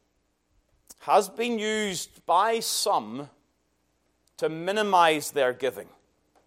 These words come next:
to get to the point where they say to themselves, "Well, there's my tenth, the rest mine." And I think when you get to the New Testament, that is not the principle that God wants us to have. This idea we do the bare minimum.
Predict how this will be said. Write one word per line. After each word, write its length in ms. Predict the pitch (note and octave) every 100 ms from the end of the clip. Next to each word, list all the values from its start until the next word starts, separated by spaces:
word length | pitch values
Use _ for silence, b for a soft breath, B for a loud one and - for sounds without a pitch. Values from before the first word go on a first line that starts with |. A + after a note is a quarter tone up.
| _ _ _ -
to 100 | D#3
get 280 | E3 A#3+ -
to 60 |
the 100 | A#3+
point 400 | A#3+ F3+ A3 A3+
where 100 | F3+
they 100 | F3+
say 260 | F3 - A3+
to 60 |
themselves, 600 | G3 G3 - G3+ G#3 G3 b b b b
"Well, 160 | - A2
there's 240 | B2 F3+
my 180 | F3+ F#3+
tenth, 440 | G3 F#3+ G3+ G3+ -
the 80 |
rest 320 | C3+ E3+ F3 D3
mine." 280 | C#3 A2+ - _ _ _ _ _ _ _ _ _ _ _ _ - -
And 120 | B2+
I 40 |
think 280 | C3+ G#3+ C4+
when 100 | D#4+
you 60 | C4
get 200 | A#3+ A#3+
to 40 |
the 80 | E3
New 100 | G3+
Testament, 520 | - G3 A3 F3+ F3
that 180 | F3 F#3+
is 160 | F#3 D3
not 340 | E3 G3+ -
the 60 | E3
principle 480 | - F3 F#3 C#3+
that 100 | C3+
God 180 | C3+ D3
wants 200 | C#3 D3+
us 60 | -
to 80 | A2+
have. 260 | A#2 E2+ - _ _ _ _ _ _ _ _ _ _ _ _ - -
This 200 | C3+ D#3
idea 180 | D3+
we 60 | D3
do 120 | D3+
the 80 | D3+
bare 240 | - E3
minimum. 320 | E3+ F#3+ D3+